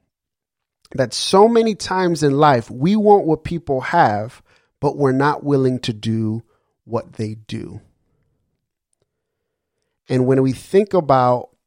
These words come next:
our dream job, our, our dream home, um, ways that we can develop our purpose, whatever goal you may have, in, in theory, it seems easy,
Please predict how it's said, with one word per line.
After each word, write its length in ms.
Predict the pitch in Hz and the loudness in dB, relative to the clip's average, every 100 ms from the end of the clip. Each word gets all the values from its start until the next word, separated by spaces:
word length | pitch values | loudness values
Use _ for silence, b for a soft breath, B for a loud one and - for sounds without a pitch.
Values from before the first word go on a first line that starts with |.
| _ _ _ _ _ _ _ _ | _ _ _ _ _ _ _ _
our 160 | 127 123 | -4 -4
dream 400 | 110 120 131 113 | -4 -2 -2 -2
job, 460 | 110 107 123 147 - - _ _ _ _ _ _ _ _ _ _ - | -2 -2 -2 -6 -12 -20 _ _ _ _ _ _ _ _ _ _ -4
our, 420 | 123 117 117 117 _ _ _ _ 123 | -2 -2 -4 -8 _ _ _ _ -6
our 100 | 120 | -6
dream 340 | - 127 117 | -4 -4 -4
home, 680 | 98 - 131 139 151 170 170 _ _ _ _ _ _ - | -6 -4 0 0 0 -6 -18 _ _ _ _ _ _ -8
um, 400 | 123 120 120 120 - | -6 -4 -4 -8 -8
ways 380 | 131 143 147 131 | -4 -2 -2 -4
that 120 | 123 | -4
we 140 | 135 | -6
can 160 | 123 131 | -6 -4
develop 460 | 123 120 113 107 | -2 -2 -4 -6
our 100 | 101 | -10
purpose, 500 | - - 170 170 160 | -8 -4 -4 -4 -4
whatever 400 | 147 160 190 196 | 2 4 6 4
goal 400 | 170 127 147 160 | 2 2 4 6
you 200 | 156 139 | 4 2
may 180 | 135 123 | 2 2
have, 680 | 117 - 156 117 113 131 - _ _ _ _ _ _ _ _ _ _ _ _ _ - | -2 -2 0 0 -4 -10 -20 _ _ _ _ _ _ _ _ _ _ _ _ _ -4
in, 320 | 151 143 147 - | 0 0 -2 -6
in 140 | 143 | -6
theory, 460 | 131 - 226 226 156 | -6 -6 -2 0 -2
it 200 | 143 147 | -4 -8
seems 600 | - - 185 160 139 - _ | -10 -4 0 0 -2 -6 _
easy, 720 | 220 240 185 123 120 117 _ | -4 -2 -2 -4 -8 -12 _